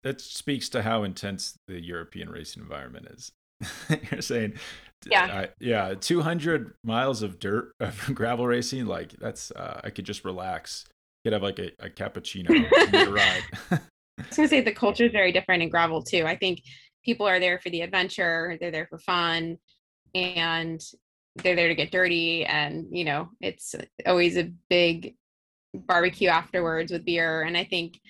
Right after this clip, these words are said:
Speaker 2: road racing is a much more strict culture. You know, they care about your sock height. I think in gravel,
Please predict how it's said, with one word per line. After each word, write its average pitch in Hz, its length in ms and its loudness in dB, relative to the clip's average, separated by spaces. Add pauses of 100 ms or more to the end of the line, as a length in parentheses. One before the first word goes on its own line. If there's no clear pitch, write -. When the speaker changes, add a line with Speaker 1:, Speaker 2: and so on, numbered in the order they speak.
(420)
Speaker 2:
road 185 220 2
racing 170 800 -4
is 165 400 -2
a 185 40 -4
much 165 280 -4
more 165 160 -2
strict - 340 -6
culture. 160 560 0 (240)
You 175 120 -2
know, 165 60 0
they 175 100 2
care 180 180 -2
about 165 220 0
your 165 80 -4
sock - 280 0
height. 160 360 -2 (160)
I 180 60 -10
think 180 180 -12
in 170 100 -4
gravel, 160 580 0